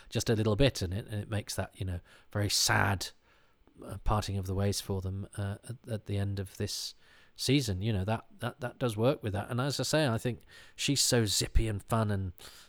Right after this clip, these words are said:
uh, you know, she's such a great character and such a terrific a-, actor. And he, David Tennant, is just brilliant. I mean, he's just, he k-, keeps the energy at all times. He keeps the energy zipping, zipping, zipping along,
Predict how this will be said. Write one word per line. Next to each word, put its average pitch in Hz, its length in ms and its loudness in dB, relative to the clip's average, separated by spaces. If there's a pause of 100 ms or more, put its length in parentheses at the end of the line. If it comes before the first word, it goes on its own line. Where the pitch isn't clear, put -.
(220)
uh, 95 380 -2 (1500)
you 120 200 -2
know, 101 120 2
she's - 200 -2
such - 220 -4
a - 20 -6
great 110 320 0
character 107 460 -2
and 90 120 -6
such - 240 -6
a 98 40 -8 (100)
terrific 98 380 -6
a-, - 80 -8 (420)
actor. - 340 -4 (400)
And 113 360 2
he, 95 320 0 (140)
David - 260 -6
Tennant, 80 260 -8
is - 80 -14
just - 240 -12
brilliant. 90 320 -4 (140)
I 101 40 -4
mean, 95 180 -4
he's 92 180 -4
just, - 380 -6 (480)
he 110 160 0
k-, - 220 -10
keeps - 380 4
the 135 160 6
energy 101 440 2
at 90 160 -10
all 110 320 2
times. 98 460 -2
He - 60 -8
keeps - 440 -10
the 113 160 -4
energy 95 340 -6
zipping, - 380 -4
zipping, 90 360 -8
zipping 90 320 -6
along, 90 380 -2